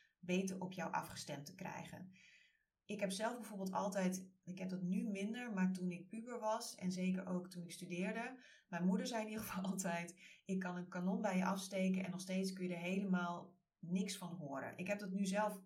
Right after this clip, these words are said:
nog steeds wel, maar het is wat minder geworden. Maar ik kan dus, als ik er echt helemaal in zit, dan hoor ik niks of niemand. En dat is natuurlijk heel fijn om helemaal in die focusmodus te zitten en me niet te laten afleiden door geluid.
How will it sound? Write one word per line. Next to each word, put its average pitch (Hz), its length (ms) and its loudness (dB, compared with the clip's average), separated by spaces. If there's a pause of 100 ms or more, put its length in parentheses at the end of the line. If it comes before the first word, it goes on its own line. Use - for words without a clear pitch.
nog 175 180 -6
steeds 180 400 -4
wel, 285 440 -2 (480)
maar 185 180 2
het 190 120 4
is - 160 -2
wat 190 140 -2
minder 196 260 4
geworden. 262 440 -8
Maar 190 140 0
ik 190 100 0
kan 214 180 0
dus, 220 120 -4
als 190 120 -2
ik 190 100 2
er - 100 -4
echt 220 220 -6
helemaal 208 340 -4
in 220 220 -4
zit, 247 300 -6
dan 185 200 0
hoor 208 320 0
ik 240 220 -6
niks 190 220 -2
of 185 120 -2
niemand. 143 520 -4 (920)
En 190 260 2
dat 196 160 2
is 233 100 -4
natuurlijk 196 280 -2
heel 185 160 2
fijn 202 320 0
om 196 80 2
helemaal 185 320 4
in 180 120 2
die 165 140 -4
focusmodus 185 640 0
te 185 80 -2
zitten 180 320 -4
en 170 140 -4
me 165 60 -8
niet 180 180 -2
te 170 100 -8
laten 160 320 -6
afleiden 151 520 -6
door 143 180 -6
geluid. 151 640 -4